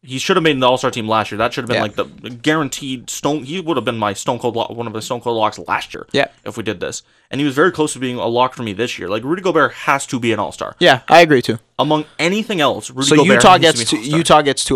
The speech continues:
Speaker 1: Yes.
Speaker 2: All-Stars. It's weird because, you know, the Nuggets have Murray,
Speaker 1: Mm-hmm.
Speaker 2: and I don't think I've been as impressed with Murray as I'd like to be. He
Speaker 1: Mm-hmm.
Speaker 2: did. He ha-, he is having a better season for
Speaker 1: Right.
Speaker 2: sure. I think it's, like, eighteen and five he's averaging,
Speaker 1: Mm-hmm.
Speaker 2: something along that lines.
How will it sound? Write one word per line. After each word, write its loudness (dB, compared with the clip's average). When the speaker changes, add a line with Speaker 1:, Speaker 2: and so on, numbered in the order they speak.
Speaker 1:
Yes. 0
Speaker 2:
All-Stars. -8
It's -2
weird 2
because, 0
you 0
know, 0
the 2
Nuggets 4
have 4
Murray, 0
Speaker 1:
Mm-hmm. -8
Speaker 2:
and 2
I 6
don't 6
think 4
I've 6
been 2
as 6
impressed 2
with -6
Murray 0
as 0
I'd -2
like 0
to -4
be. -2
He -4
Speaker 1:
Mm-hmm. 2
Speaker 2:
did. 4
He 0
ha-, 0
he 4
is 4
having 2
a 2
better 4
season -4
for 0
Speaker 1:
Right. 2
Speaker 2:
sure. 0
I 2
think -4
it's, -4
like, -2
eighteen -2
and -4
five 2
he's 0
averaging, 0
Speaker 1:
Mm-hmm. -4
Speaker 2:
something 0
along 2
that -4
lines. -2